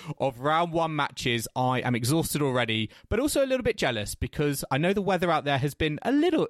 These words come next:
bit extreme at times, but the heat, it does look like a, an environment I would like to be in when I look outside and it is very, very chilly,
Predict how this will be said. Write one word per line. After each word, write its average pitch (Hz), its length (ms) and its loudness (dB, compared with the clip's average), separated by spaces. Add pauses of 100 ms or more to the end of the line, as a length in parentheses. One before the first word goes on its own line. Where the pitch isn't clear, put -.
bit 120 180 -2
extreme 107 560 -2
at - 140 -4
times, 107 400 -2
but - 240 -2 (400)
the 143 80 -2
heat, - 640 -4 (220)
it 135 200 -4
does 139 300 0
look 135 340 0 (300)
like 127 220 -2
a, 131 160 0
an 127 100 0
environment 139 440 0
I 170 120 2
would 214 140 -2
like 202 220 0
to 170 100 -6
be 143 260 -2
in 104 140 -4
when 117 380 0 (260)
I 131 120 2
look 147 220 0
outside 113 540 0
and 113 100 2
it 117 80 2
is 113 140 2
very, 135 260 0
very 139 200 0
chilly, 107 520 -2